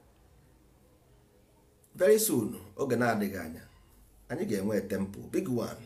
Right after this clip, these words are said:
Ọ ga na-akpọ ọkwa ọjị, ọkwa ọjị. Very big and fine, ka ama na ndị Igbo nwee test. Ị ga-arụ ya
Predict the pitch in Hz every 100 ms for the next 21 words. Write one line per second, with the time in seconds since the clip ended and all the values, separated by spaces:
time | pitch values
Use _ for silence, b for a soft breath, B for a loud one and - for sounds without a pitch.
0 | - - _ - _ - - - - 131
1 | 117 110 101 104 - - 120 120 123 117
2 | 120 104 101 113 - 127 135 135 - -
3 | 123 120 - - - - - - - -
4 | - - 160 302 311 233 262 220 180 175
5 | 175 247 214 131 110 131 202 185 156 160
6 | 143 117 104 104 127 - - - - -
7 | - - - - - - - 247 139 107
8 | 120 104